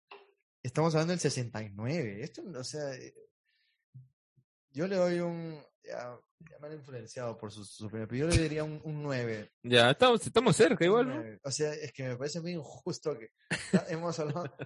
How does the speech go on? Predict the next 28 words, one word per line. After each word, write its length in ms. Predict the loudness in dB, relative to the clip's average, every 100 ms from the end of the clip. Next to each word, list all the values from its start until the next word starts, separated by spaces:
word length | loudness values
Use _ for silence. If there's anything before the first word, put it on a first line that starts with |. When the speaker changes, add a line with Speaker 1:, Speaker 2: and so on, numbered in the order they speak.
| -10
Speaker 1:
<laughs> 240 | -10 -8 -2
¿Qué 80 | 0
ca-, 200 | 2 0
a 40 |
qué 100 | 0
canción 380 | 0 2 2 4
le 100 | 4
darían 280 | 4 4 2
un 140 | 0
diez 220 | 0 0
en, 160 | 0 -2
en 100 | 2
contexto, 520 | 2 2 -2 -2 -6
en 160 | -4 -6
el 60 |
sesenta 320 | -6 -6 -4
y 40 | -4
nueve, 340 | -2 -2 -2 -4
así? 340 | -2 -2 -2 -4 -12 -14
No, 220 | -14 -12
no, 240 | -10 -12 -14 _ _ _ -20
puta, 260 | -16 -14
que 80 | -10
no, 160 | -8 -6
no 160 | -8
se 120 | -8 -10
me 60 |
ocurre. 300 | -10 -12 -14